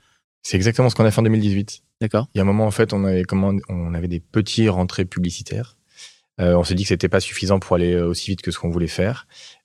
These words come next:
Speaker 1: On avait l'ambition d'être le numéro un en Europe du fantasy game gratuit. Et donc là, on part sur un process de levée de fonds, euh, auprès de Business Angel pour, euh, pour financer la croissance, recruter une vraie équipe de dev et, et y aller, quoi.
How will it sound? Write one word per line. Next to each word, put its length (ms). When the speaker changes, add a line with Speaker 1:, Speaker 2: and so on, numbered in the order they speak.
Speaker 1:
On 100
avait 100
l'ambition 300
d'être 160
le 180
numéro 460
un 100
en 140
Europe 380
du 120
fantasy 520
game 320
gratuit. 460
Et 160
donc 280
là, 180
on 140
part 200
sur 140
un 60
process 320
de 100
levée 160
de 60
fonds, 360
euh, 140
auprès 240
de 60
Business 320
Angel 340
pour, 300
euh, 40
pour 240
financer 380
la 80
croissance, 580
recruter 420
une 80
vraie 200
équipe 240
de 100
dev 380
et, 420
et 80
y 60
aller, 120
quoi. 140